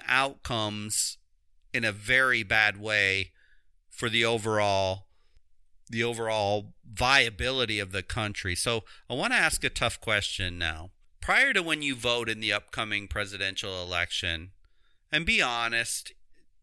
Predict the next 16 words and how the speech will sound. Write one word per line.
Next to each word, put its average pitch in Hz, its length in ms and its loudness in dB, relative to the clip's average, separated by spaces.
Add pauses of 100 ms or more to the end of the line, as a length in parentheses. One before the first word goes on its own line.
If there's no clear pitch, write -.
with 104 200 -6
yourself 110 560 -2
as 101 280 -4
you 104 100 -6
hear 107 180 -4
my, 98 220 -8 (140)
my 98 200 -4
voice 104 460 -2
speaking 107 500 -2
to - 140 -6
you, 92 160 -4 (400)
how 247 100 -10
much 294 240 -2
in-depth 113 440 0
analysis 95 600 -2
will, 104 180 -4